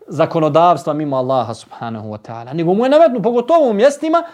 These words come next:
gdje su muslimanske manjine, kako kaže šejh Sulejman, jel? Ona, el kufru muhaqqaq mije fil mije, u štabga, kaže, kufr uspostavljen sto posto, milion posto,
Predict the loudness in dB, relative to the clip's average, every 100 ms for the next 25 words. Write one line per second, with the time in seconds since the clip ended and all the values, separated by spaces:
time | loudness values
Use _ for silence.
0 | -20 _ -6 -4 -2 -2 -2 0 0 0
1 | 0 2 4 2 2 0 2 0 0 -2
2 | -4 -4 -2 0 2 4 2 2 -4 _
3 | _ 0 2 4 2 0 0 -2 -2 -2
4 | -2 -4 -6 0 2 2 -2 -4 -2 -2
5 | -2 -6 -4 -2 -2 -4 -4 -2 0 0
6 | -2 0 0 2 0 0 2 2 2 0
7 | -2 2 2 4 0 -2 -4 -4 0 2
8 | 0 0 -6 -6 -10